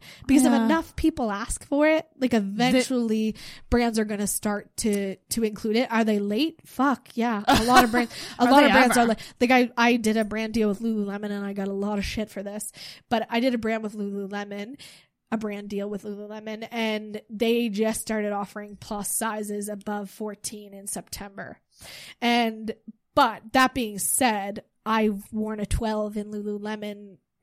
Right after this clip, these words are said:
Speaker 1: at, at my heaviest. So, because I like my workout gear to be super tight. So
Speaker 2: Right.
Speaker 1: like, I've, oh, I've always,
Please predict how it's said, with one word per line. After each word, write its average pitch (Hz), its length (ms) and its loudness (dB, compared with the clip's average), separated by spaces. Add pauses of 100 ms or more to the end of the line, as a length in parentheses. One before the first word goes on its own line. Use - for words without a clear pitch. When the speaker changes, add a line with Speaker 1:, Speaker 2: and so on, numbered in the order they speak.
Speaker 1:
at, 220 360 -6 (520)
at 190 220 -16 (120)
my 190 320 -14
heaviest. 190 680 -6
So, 214 420 2 (340)
because 240 220 4
I 220 80 2
like 214 280 -4
my 196 380 -10 (400)
workout 220 320 -4
gear 202 240 -4
to 202 160 -6
be 196 220 -8
super - 260 -10
tight. 254 380 -4 (180)
So 233 140 2
Speaker 2:
Right. 220 120 4
Speaker 1:
like, 233 140 2
I've, 226 260 2
oh, 233 240 4
I've 226 160 -2
always, 214 380 0